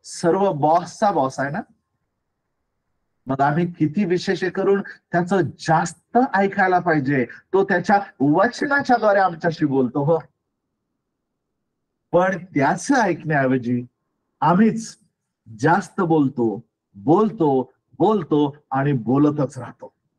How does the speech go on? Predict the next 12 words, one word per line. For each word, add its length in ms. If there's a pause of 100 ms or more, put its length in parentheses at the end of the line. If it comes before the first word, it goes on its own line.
(760)
आम्ही 160
आमच्या 400 (220)
चोवीस 380
तासांच्या 480 (300)
प्रार्थनेबद्दल 760
boasting 440
करतो 300
सर्वत्र, 560
ट्वेंटी 320
फोर 200
बाय 180
सेव्हन 600